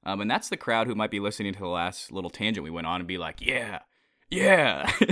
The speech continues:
Speaker 2: yeah, yeah,
Speaker 1: yeah, I
Speaker 2: yeah,
Speaker 1: get,
Speaker 2: yeah.
Speaker 1: I get it. I'm the one who gets it." Um, 'cause that's, I mean, that's me and you in some ways. That's how we act sometimes.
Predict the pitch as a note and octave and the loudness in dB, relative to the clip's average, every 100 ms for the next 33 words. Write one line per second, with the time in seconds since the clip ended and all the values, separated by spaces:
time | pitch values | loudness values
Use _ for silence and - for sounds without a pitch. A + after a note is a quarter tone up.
0 | - C#3 F#3+ A3+ D#3 E3 E3+ C#3 C3+ - | 6 6 6 4 6 6 6 6 6 4
1 | F#3+ E3+ B2 F#3+ D#3 - B2 F#3 D3 C#3 | 4 6 4 0 -8 6 10 10 8 6
2 | D3 - D3 F#3+ D#3 C3+ B2+ B2 G#2+ A2 | 6 6 4 4 4 4 4 0 0 -2
3 | - C3+ - - - _ _ A2+ A#2 G#2+ | 0 -4 -4 -12 -20 _ _ -2 0 0
4 | G#2 A2 _ D3 D#3+ A3 - C3 C3+ C#3 | -2 -8 _ -4 -2 -2 -2 -2 0 0
5 | - C3+ A#2+ G#2+ A#2+ G#2+ A2 F#2+ G2+ A2 | -2 -2 0 0 0 -2 -4 -4 -4 -4
6 | B2 G2+ F#2+ F#2 F#2+ - F#2 F#2+ E2+ G#2+ | -2 -2 0 0 0 -4 -10 -6 -6 -6
7 | - | -10